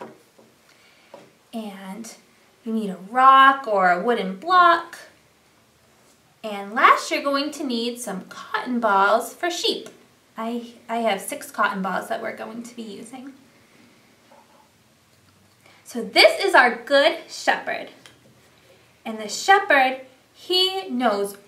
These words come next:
all of his sheep. He knows each one of them by name.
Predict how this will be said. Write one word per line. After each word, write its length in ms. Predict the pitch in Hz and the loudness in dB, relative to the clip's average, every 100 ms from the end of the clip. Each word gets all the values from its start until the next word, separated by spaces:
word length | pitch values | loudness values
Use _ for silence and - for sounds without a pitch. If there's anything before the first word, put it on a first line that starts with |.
| - | 2
all 640 | 269 269 285 294 302 302 | 6 8 8 6 4 4
of 260 | 269 254 254 | 4 4 2
his 360 | - 277 262 - - | 0 2 2 -2 -8
sheep. 340 | 226 190 - | -10 -12 -10
He 160 | 294 285 | -6 0
knows 340 | 247 226 - | 2 0 -4
each 380 | 294 359 453 - | -4 -2 -4 -6
one 300 | 302 294 285 | -2 0 2
of 180 | 285 240 | 0 -4
them 300 | 208 196 202 | -4 -4 -8
by 260 | 190 196 190 | -6 -4 -4
name. 540 | 185 214 226 - - | -6 -8 -10 -14 -18